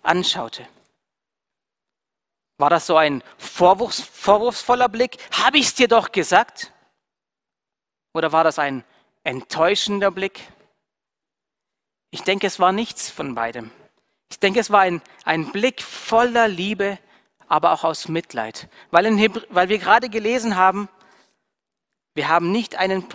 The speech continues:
Hohepriester, der kein Mitleid haben könnte mit unserer Schwachheit. In Lukas zweiundzwanzig, einunddreißig und zweiunddreißig,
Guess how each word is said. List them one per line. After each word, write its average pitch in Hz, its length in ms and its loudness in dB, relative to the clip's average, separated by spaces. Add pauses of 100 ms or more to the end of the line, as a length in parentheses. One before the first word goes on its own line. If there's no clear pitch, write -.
Hohepriester, 202 560 -2
der 170 160 0
kein 202 400 0
Mitleid 196 500 -2
haben 170 320 2
könnte 156 420 -6 (460)
mit 151 160 -8
unserer 143 380 -6
Schwachheit. - 600 -10 (3750)
In 160 100 0
Lukas 226 400 4
zweiundzwanzig, 190 920 0 (460)
einunddreißig 196 760 2
und 165 140 -6
zweiunddreißig, 175 960 -2